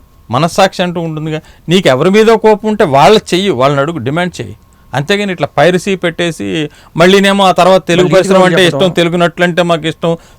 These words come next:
Speaker 1: తెలుగు ఇది మాటలు
Speaker 2: మీరు
Speaker 1: మాట్లాడదు.
Speaker 2: విదేశాల్లో షూటింగ్ చేస్తున్నారు, ఇక్కడ చేయొచ్చు కదా.
Speaker 1: ఆ.
Speaker 2: వాళ్ళు మళ్ళీ పై కౌరులు, దెయ్యాలు వేదాలు వలిచినట్టుగా ఉంది ఇది.
Speaker 1: కానీ ఒకటి ఇక్కడ ఆ ప-, పెట్టే డిమాండ్స్ అయితే బాగున్నాయి వాళ్ళు.
Speaker 2: బాగున్నాయి.
Speaker 1: ఎందుకంటే ఇక్కడ చేస్తే ఉపాధి వస్తుంది.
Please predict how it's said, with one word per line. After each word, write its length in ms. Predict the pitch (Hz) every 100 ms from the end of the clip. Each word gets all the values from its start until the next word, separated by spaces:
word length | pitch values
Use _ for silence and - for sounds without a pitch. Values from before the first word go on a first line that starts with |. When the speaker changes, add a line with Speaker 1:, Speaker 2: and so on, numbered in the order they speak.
| -
Speaker 1:
తెలుగు 300 | 156 175 170
ఇది 320 | 160 160 196
మాటలు 380 | 175 180 190 185
Speaker 2:
మీరు 40 |
Speaker 1:
మాట్లాడదు. 360 | 151 113 135 135
Speaker 2:
విదేశాల్లో 440 | 139 170 165 165
షూటింగ్ 320 | 135 151 165 156
చేస్తున్నారు, 340 | 151 151 143
ఇక్కడ 200 | 143 135
చేయొచ్చు 260 | 147 156 147
కదా. 240 | 147 143
Speaker 1:
ఆ. 80 | 120
Speaker 2:
వాళ్ళు 160 | 123 151
మళ్ళీ 200 | 170 180
పై 200 | 170 180
కౌరులు, 460 | 175 185 165 113 - _ _ _ -
దెయ్యాలు 320 | 123 165 196
వేదాలు 320 | 170 175 185 185
వలిచినట్టుగా 460 | 175 151 165 165
ఉంది 120 | 151
ఇది. 200 | 117 101 - _
Speaker 1:
కానీ 140 | 190 208
ఒకటి 340 | 202 214 117 247 269
ఇక్కడ 340 | - 139 180 151 -
ఆ 340 | 110 135 131 -
ప-, 100 | 156 - 165
పెట్టే 200 | 165 233
డిమాండ్స్ 420 | 185 226 247 226
అయితే 160 | 220
బాగున్నాయి 420 | 196 165 180 175 107
వాళ్ళు. 220 | 104 147
Speaker 2:
బాగున్నాయి. 320 | 196 156 92 -
Speaker 1:
ఎందుకంటే 380 | 147 175 220 196
ఇక్కడ 160 | - 165
చేస్తే 200 | 190 208
ఉపాధి 320 | 202 175 233 208
వస్తుంది. 420 | 165 - 113